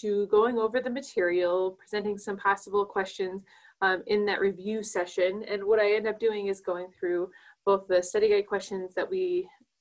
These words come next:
um, we end up answering the study guide questions, going over the study guide questions, and then getting some possible, let's say, exam questions sprinkled in there as well. Um, some of them are as simple as pointing, an arrow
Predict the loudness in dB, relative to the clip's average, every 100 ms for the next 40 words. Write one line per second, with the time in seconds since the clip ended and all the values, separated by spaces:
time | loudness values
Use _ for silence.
0 | -6 -4 -4 -10 _ _ 2 4 4 0
1 | 0 0 -2 -4 0 2 2 2 -2 -2
2 | -6 -6 _ _ _ -2 0 4 4 4
3 | 4 4 2 0 0 -2 -2 -10 -20 -4
4 | 0 2 2 0 0 -4 -6 -10 -2 0
5 | 0 -4 -2 -2 -4 -8 -6 -6 -4 -2
6 | -2 -4 -10 -10 -10 -10 -14 -10 -4 -4
7 | -4 -8 -10 -18 -20 _ _ _ _ _
8 | _ -4 -2 2 4 4 0 -8 _ 2
9 | 4 2 0 2 2 2 2 4 6 4
10 | 0 0 0 0 2 2